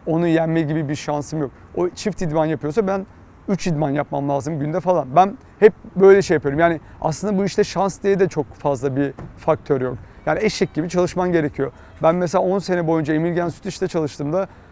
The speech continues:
bir gün bile izin yaptım mı onu hatırlamıyorum. Ve yani herhalde günde on altı saat falan çalışıyordum. Daha da iyisini söyleyeyim. Hatta iki bin sekizde böyle bir tadilat yapmıştık. Dükkanda iki gün yattığım için beni böyle hastaneye falan kaldı. Yani dükkanın açılışını göremedim.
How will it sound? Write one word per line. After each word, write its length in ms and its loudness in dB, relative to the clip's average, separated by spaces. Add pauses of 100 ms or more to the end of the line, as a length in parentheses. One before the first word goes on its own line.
(300)
bir 240 6
gün 240 4
bile 160 4
izin 200 2
yaptım 340 0
mı 80 0
onu 120 0
hatırlamıyorum. 640 0 (160)
Ve 80 6
yani 420 4 (300)
herhalde 580 6 (160)
günde 280 2
on 140 4
altı 200 2
saat 260 0
falan 260 0
çalışıyordum. 580 -4 (260)
Daha 240 10
da 40 0
iyisini 360 0
söyleyeyim. 560 0 (120)
Hatta 400 6
iki 280 -4
bin 60 0
sekizde 480 0
böyle 140 6
bir 40 -2
tadilat 480 0
yapmıştık. 640 -4
Dükkanda 400 4
iki 180 -2
gün 140 2
yattığım 400 0
için 300 -2 (100)
beni 180 2
böyle 160 8
hastaneye 460 4
falan 260 2
kaldı. 220 4
Yani 240 4
dükkanın 280 2
açılışını 440 0
göremedim. 460 2